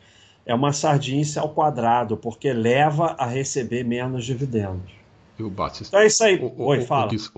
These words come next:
Speaker 2: só explicando, o desconto que o pe-, que a gente fala, que, de sair do preço, é percentual, por isso que nunca chega a zero. Então, ah, é um sobre de-, desconta dez por cento do preço, desconta tantos por cento do preço.
Speaker 1: É.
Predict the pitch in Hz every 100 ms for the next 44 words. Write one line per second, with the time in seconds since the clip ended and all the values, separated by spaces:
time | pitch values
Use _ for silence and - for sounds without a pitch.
0 | - - - 117 - 165 107 - 104 90
1 | 101 113 - - 127 160 170 - 107 107
2 | 92 101 - 98 95 - - 110 139 117
3 | - - _ 110 - - 90 85 76 117
4 | 139 120 - _ 113 107 139 131 - 143
5 | 143 - 113 113 87 101 107 - - 139
6 | 113 107 98 - 98 95 90 85 78 71
7 | 71 _ - - - _ - 104 139 156
8 | 113 110 117 120 127 156 185 - 131 110
9 | 101 110 107 107 127 - 127 165 175 147
10 | 127 160 160 170 160 - 139 147 143 143
11 | - 131 92 - - 87 - - 143 -
12 | 143 135 143 - 147 139 139 - 143 139
13 | 123 98 - 156 110